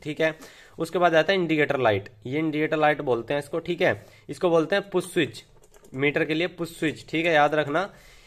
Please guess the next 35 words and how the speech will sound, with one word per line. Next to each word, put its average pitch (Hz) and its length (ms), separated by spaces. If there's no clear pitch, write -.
इसको 151 260
यहाँ 175 140
पे 175 120
बोलते 160 320
हैं 175 140
ग्रीन 165 260
स्विच। 160 360
ग्रीन 143 320
स्विच 160 280
यानी 151 280
कि, 190 180
ए, 156 440
एक 165 140
तरह 170 180
से 175 140
इसको 170 260
बोलते 147 340
हैं 180 340
टच 165 160
सॉकेट, 160 440
इसको 165 280
बोलते 156 320
हैं 180 100
होल्ड 135 260
सॉकेट। 120 420
वैसे 127 320
तो 160 120
बोला 147 200
जाता 151 160
है 180 60
पर, 175 120
लेकिन 170 280
ग्रीन 143 320
स्विच 156 280
और 151 340